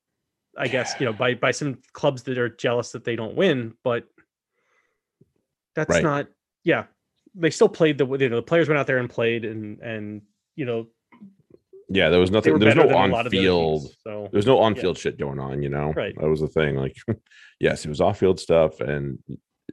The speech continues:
Speaker 2: know, we talked about every, uh, you, you know, the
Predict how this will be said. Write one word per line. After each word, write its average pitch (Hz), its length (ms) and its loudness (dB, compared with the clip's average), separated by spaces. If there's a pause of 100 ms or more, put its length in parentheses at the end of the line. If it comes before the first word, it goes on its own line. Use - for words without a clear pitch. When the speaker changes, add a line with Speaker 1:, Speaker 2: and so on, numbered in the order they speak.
Speaker 2:
know, 82 200 0
we 123 80 2
talked 95 240 2
about 87 360 4 (1000)
every, 117 380 6
uh, 101 180 2
you, 98 180 0 (160)
you 107 120 -2
know, 85 240 -4 (180)
the 92 280 0